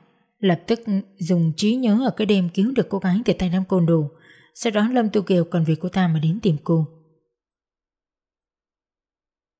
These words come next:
Hai người chạy đến gần, cô gái cũng không nhận ra Ngô Quế Lan. A Sâm chỉ nhìn cô gật đầu coi như lời chào hỏi có lệ, sau đó lập tức cùng cô gái trẻ cởi trước người sau ra vào phòng bệnh.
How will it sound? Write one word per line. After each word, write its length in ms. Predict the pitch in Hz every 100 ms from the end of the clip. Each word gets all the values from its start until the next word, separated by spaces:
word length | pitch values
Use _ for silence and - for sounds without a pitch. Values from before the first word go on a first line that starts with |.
| _ _ _ _ _ _ _
Hai 160 | - 233
người 160 | 202
chạy 180 | 180 180
đến 140 | 165 208
gần, 360 | 220 170 156 156
cô 120 | 196
gái 220 | 196 202 -
cũng 100 | 226
không 180 | 214
nhận 220 | 190 - 160
ra 180 | 170
Ngô 140 | 165 165
Quế 140 | 190
Lan. 260 | 180 165 151 - _ _ _ _ _
A 140 | 247
Sâm 240 | 247 254 247
chỉ 120 | 175
nhìn 220 | 165 165
cô 140 | 165 220
gật 240 | 202 -
đầu 200 | 170 165
coi 200 | 160 214
như 120 | 202
lời 200 | 180 175 165
chào 180 | 180
hỏi 160 | 160 156 156
có 120 | 185
lệ, 260 | 233 185 - _ _ _ _ _
sau 180 | - 226
đó 100 | 202 240
lập 160 | 214 -
tức 120 | 269
cùng 140 | 196 165
cô 100 | 196
gái 200 | 196 226
trẻ 240 | - 196 156 - _ _
cởi 200 | - 185
trước 260 | 156 269 285
người 220 | 220 175
sau 380 | - 208 190 170
ra 140 | 180
vào 160 | 175 160
phòng 220 | 170 160
bệnh. 160 | 160